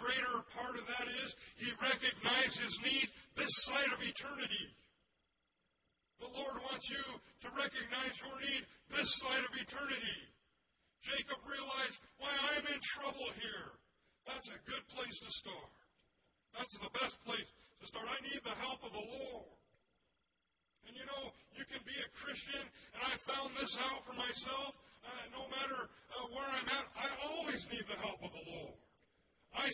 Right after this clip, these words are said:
still need the help of the Lord. Well, Jacob realized here, "I need the help of the Lord." And he took the path of humility.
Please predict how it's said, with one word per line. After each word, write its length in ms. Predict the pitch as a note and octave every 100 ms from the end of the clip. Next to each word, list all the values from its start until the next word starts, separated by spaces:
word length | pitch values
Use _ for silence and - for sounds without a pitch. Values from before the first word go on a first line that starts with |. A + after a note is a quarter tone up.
| D4
still 400 | - D#4 D#4+ - - -
need 160 | A#3 C4+ -
the 80 | G3
help 320 | A3+ B3 A3+
of 80 | A3+
the 160 | A3 A3+
Lord. 280 | A3+ G#3+ A#3 - - B3
Well, 80 |
Jacob 440 | B3 C#4 D4+ - C4
realized 520 | B3+ C#4+ C4+ C4+ -
here, 240 | - D4 C4 - -
"I 160 | C4
need 200 | C#4+ D4+
the 120 | C4 -
help 240 | C#4 C#4
of 80 | -
the 140 | B3 C4+ D#4
Lord." 320 | D#4+ - - - - - _ _ _ _ _ _
And 60 | - -
he 40 |
took 200 | - A#3+ -
the 120 | - -
path 360 | A#3 A#3+ A3 - - - -
of 120 | G3
humility. 720 | G#3 A#3 B3 C4+ A#3 G3 -